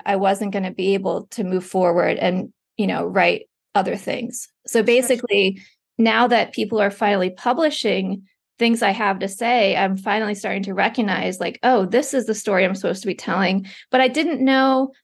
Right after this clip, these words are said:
Speaker 1: I couldn't wrap my head around, like, "How can I tell this story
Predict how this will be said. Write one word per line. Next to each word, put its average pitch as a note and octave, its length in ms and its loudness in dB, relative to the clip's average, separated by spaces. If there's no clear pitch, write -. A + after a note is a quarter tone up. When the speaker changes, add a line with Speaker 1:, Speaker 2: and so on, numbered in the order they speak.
Speaker 1:
I B3+ 80 2
couldn't F4 400 -4
wrap D4 200 0
my C4+ 140 0
head C#4+ 240 -2
around, A#3 380 2
like, G#3+ 160 -4
"How C#4+ 260 -4
can F#4+ 240 -10
I D4+ 100 0
tell B3 340 0
this A3 260 -2
story G3 720 -2